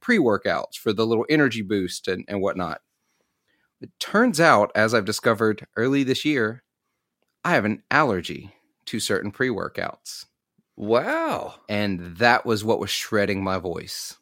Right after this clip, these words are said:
Speaker 2: Dang.
Speaker 1: Yeah, it, it took, it took finally doing a whole process of elimination thing to, to weeding things out of my diet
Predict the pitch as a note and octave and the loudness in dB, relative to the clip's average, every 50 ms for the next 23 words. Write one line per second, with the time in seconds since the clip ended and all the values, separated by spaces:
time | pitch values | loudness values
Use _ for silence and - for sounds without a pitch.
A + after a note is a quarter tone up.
0 | _ _ _ _ _ _ _ _ _ _ - - A#2 B2+ D3+ E3 F3 F3+ F3+ F3 | _ _ _ _ _ _ _ _ _ _ -14 -12 -10 -8 -6 -6 -6 -4 -4 -4
1 | E3+ D#3+ D#3 D3+ D3 C3 A2+ G#2 A2 G#2+ G2+ G#2+ - - C#3 D3 C#3+ - - D3 | -4 -4 -6 -6 -6 -4 0 2 2 2 2 0 0 2 0 0 0 2 2 0
2 | C#3+ C#3+ - - E3+ E3 D#3+ - - - C#3+ D3 C#3+ - F#3 E3+ - - - D3+ | 2 2 2 6 6 6 6 2 -2 0 0 2 4 4 2 2 2 2 4 6
3 | C#3 D3 D3+ D#3 D#3 D#3 C#3+ B2 D3 C#3+ C#3+ C#3 C3+ A#2 A#2+ - - C#3+ C3+ C3+ | 6 6 6 6 4 4 4 6 6 6 6 6 4 4 2 4 6 8 8 8
4 | C3+ B2+ - - - - C3+ B2+ C3+ - - C#3+ - - C3+ A#2+ C3 A#2+ A#2+ A#2+ | 6 6 2 -6 -4 0 2 2 2 2 2 -2 0 0 0 2 2 2 4 4
5 | A#2 G#2+ G#2 G#2 A2+ A2+ - D#3 D#3 E3+ F3+ F3+ _ _ _ _ _ _ _ _ | 4 4 4 2 0 0 -2 -4 -4 -6 -8 -10 _ _ _ _ _ _ _ _
6 | _ _ - E3+ D#3+ D#3+ F3 F#3 F#3+ F#3 - _ _ _ _ _ _ _ _ - | _ _ 2 4 4 6 4 4 2 -2 -6 _ _ _ _ _ _ _ _ 2
7 | - C#3 B2 - - - C3 B2+ A2+ G#2+ G#2 A2 A#2 C3 C3 C3 C#3 C#3+ C#3+ C#3+ | 4 4 4 4 0 -4 -4 -4 -4 -4 -4 0 2 2 4 4 4 4 4 4
8 | D3+ C#3+ C#3 C3 C3 B2+ B2 B2+ B2 B2+ B2 A2 A2 A2 A#2 G#2+ A2+ A#2 A#2 A#2+ | 4 4 4 4 6 6 6 4 4 2 2 2 2 4 4 4 6 6 4 2
9 | A#2+ - A#2 A2+ | 2 -2 -8 -10